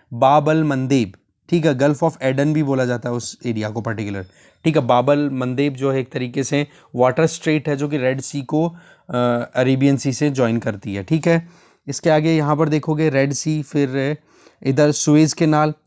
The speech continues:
इधर से ये कनेक्ट करती है मेडिटेरेनियन सी और रेड सी को। ओके, और बाकी इधर वाला जो मैप है ये बहुत ही इंपॉर्टेंट हो जाता है इस वाले एरिया की particularly अगर हम बात करें।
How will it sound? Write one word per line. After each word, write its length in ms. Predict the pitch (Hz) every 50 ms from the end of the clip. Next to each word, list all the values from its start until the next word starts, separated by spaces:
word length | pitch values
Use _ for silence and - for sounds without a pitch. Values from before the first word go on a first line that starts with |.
| _
इधर 200 | 117 117 131 135
से 160 | 131 - 147 147
ये 80 | 147
कनेक्ट 320 | 139 - 139 147 139 - -
करती 300 | - 143 123 - 156 156
है 60 | 156
मेडिटेरेनियन 680 | 143 139 135 143 139 147 139 135 143 143 147 147 147 139
सी 280 | - - 156 160 151 -
और 340 | 123 127 127 127 123 123 - - 117
रेड 240 | 120 127 131 135
सी 200 | 131 - - 147
को। 240 | 131 120 139 139 135 - _ _ _ _ _ _ _ _ _
ओके, 280 | 135 - - 185 165 - - - - - _ _ 139
और 80 | 123
बाकी 420 | 107 104 113 127 135 - - 202 202
इधर 360 | - - 131 123 165 190 202
वाला 300 | 185 190 190 190 196 196
जो 180 | 175 190 190
मैप 300 | 175 147 135 143 156 151 - 139
है 340 | 139 127 127 156 170 - _ _ _ _ -
ये 140 | 160 180 180
बहुत 340 | 147 147 135 143 151 -
ही 60 | 170 156
इंपॉर्टेंट 440 | 156 135 139 135 131 147 143 131
हो 80 | 139 131
जाता 240 | 117 120 110 - 151
है 120 | 160 - -
इस 200 | 170 160 - -
वाले 260 | 147 135 123 127 123 -
एरिया 220 | 127 120 117 117 113
की 140 | 107 - 139
particularly 580 | 131 127 117 110 110 110 110 107 107 113 120
अगर 180 | 117 107 117 123
हम 120 | 131 143
बात 240 | 135 117 101 92 -
करें। 260 | - 110 101 101 98